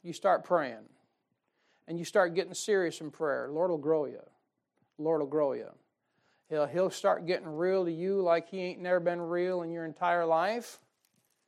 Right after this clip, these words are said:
And you'll start getting appreciation for who the Lord is. <clears throat> Bible says, uh, oh, oh, well,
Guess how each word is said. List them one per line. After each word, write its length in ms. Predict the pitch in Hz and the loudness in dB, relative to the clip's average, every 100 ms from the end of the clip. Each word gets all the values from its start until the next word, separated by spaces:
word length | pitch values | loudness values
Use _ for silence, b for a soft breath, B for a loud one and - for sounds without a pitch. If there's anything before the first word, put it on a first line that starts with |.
| _ _ _ | _ _ _
And 100 | 139 | -16
you'll 140 | 147 160 | -10 -10
start 320 | - 165 - | -2 -2 0
getting 200 | 165 175 | -4 -6
appreciation 800 | 160 180 160 165 165 175 - 139 | -6 -4 -4 -2 -2 -2 -6 -14
for 120 | 143 | -10
who 120 | 156 | -8
the 80 | 147 | -6
Lord 280 | 143 156 147 | -2 0 0
is. 440 | 165 156 - - - _ _ _ _ _ _ _ _ _ _ _ _ - | 0 -2 -6 -10 -14 _ _ _ _ _ _ _ _ _ _ _ _ 0
<clears throat> 460 | 240 240 220 160 135 110 B B B B B B _ _ _ _ _ _ _ _ _ _ _ _ _ _ _ _ _ _ - - | 2 4 2 -2 -8 -16 B B B B B B _ _ _ _ _ _ _ _ _ _ _ _ _ _ _ _ _ _ -18 4
Bible 240 | 151 160 | 6 6
says, 360 | 156 175 160 160 | 4 4 4 4
uh, 520 | 147 139 135 127 135 - 160 | 4 2 -2 -4 -8 -12 -12
oh, 160 | 135 - | -10 2
oh, 180 | 175 170 165 | 2 2 4
well, 300 | 160 156 | 4 4